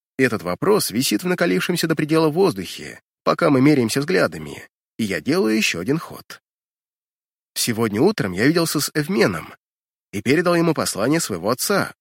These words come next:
Завтра я должен увидеться с ним снова. Если меня не будет на месте,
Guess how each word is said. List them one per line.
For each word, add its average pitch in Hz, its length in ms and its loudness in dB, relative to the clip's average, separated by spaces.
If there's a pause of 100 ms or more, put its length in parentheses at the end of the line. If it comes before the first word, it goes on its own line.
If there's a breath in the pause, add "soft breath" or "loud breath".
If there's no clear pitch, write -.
(760)
Завтра 160 420 2
я 110 80 0
должен 156 300 0
увидеться 170 400 -2
с 131 100 -4
ним 175 140 0
снова. - 540 -2 (500)
Если 127 260 0
меня 123 240 2
не 120 80 2
будет 120 260 -2
на 92 80 -4
месте, 107 540 -2